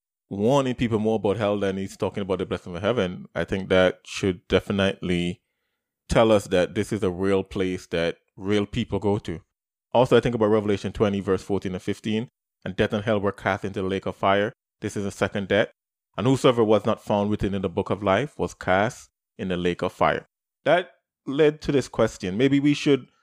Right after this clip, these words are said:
first define what hell is, and also maybe touch a little bit on the lake of fire, because the Bible talk about hell and the Bible talk about the lake of fire.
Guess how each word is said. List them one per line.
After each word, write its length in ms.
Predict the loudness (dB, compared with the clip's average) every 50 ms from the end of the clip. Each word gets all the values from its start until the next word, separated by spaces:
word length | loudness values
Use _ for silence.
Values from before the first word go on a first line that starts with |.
| _ _ _ _ _
first 500 | -14 0 2 4 4 4 2 -2 -6 -6
define 680 | -6 -6 -6 -4 -2 0 0 2 2 2 0 -2 -4
what 340 | -8 -10 -2 0 0 0 0
hell 260 | 0 0 0 2 4
is, 420 | 4 4 4 2 -2 -6 -16 -20 _ _ _ _ _ _ _ _ -4
and 140 | -4 -2
also 800 | 0 0 2 2 2 0 0 -2 0 0 2 2 0 -2 -4 -8 _ _ _ _ _ _ _ _ _ _ _ _ _ _
maybe 340 | -2 0 0 0 0 -2
touch 280 | -4 0 0 0 2 2
a 40 | 0
little 260 | 0 2 2 0 2
bit 220 | 2 2 2 2
on 100 | 0 -4
the 80 | -4 -2
lake 240 | 0 0 0 0 -2
of 100 | -4 -4
fire, 300 | 0 0 2 2 2 0
because 180 | -2 -4 -2
the 80 | 0 2
Bible 220 | 2 4 4 2
talk 180 | 2 0 -2 -2
about 300 | -2 0 0 0 0 0
hell 320 | 0 2 2 2 2 2
and 80 | 0 -2
the 40 | 0
Bible 220 | 0 0 0 0
talk 200 | -2 -2 -4 -4
about 180 | -2 -2 -2 -2
the 160 | -2 -4 -4
lake 220 | -4 -4 -4 -4
of 100 | -6 -10
fire. 400 | -2 2 4 4 4 2 0 -6